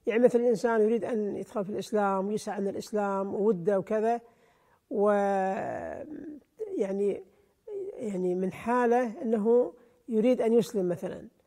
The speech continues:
فنألف قلبه على الإسلام ونعطيه زكاة. كذلك في الرقاب، في الرقاب هو المأسور، المأسور اللي وضعوه في، في الأسر، في ال-، في السجن مثلا عند الأعداء. آه، كذلك، آه،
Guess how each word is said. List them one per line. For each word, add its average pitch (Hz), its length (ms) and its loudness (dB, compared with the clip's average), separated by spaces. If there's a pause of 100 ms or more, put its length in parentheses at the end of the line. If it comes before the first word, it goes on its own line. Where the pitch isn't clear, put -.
(280)
فنألف 220 600 2
قلبه 247 280 4
على 208 120 -2
الإسلام 240 380 2
ونعطيه 220 240 0
زكاة. 165 360 -4 (880)
كذلك 247 760 2 (240)
في - 100 -10
الرقاب، 208 460 0 (300)
في 240 100 -6
الرقاب 220 460 2
هو 220 80 4
المأسور، 208 560 0 (400)
المأسور 190 560 -2 (180)
اللي 262 200 -10
وضعوه 185 520 -2
في، 190 200 -2
في - 80 -8
الأسر، 180 420 -4 (320)
في - 60 -8
ال-، 190 200 -8
في - 100 -12
السجن 196 400 0
مثلا 175 340 -6 (100)
عند 185 100 -6
الأعداء. 185 420 -2 (1120)
آه، 180 800 2 (240)
كذلك، 226 520 2
آه، 247 280 2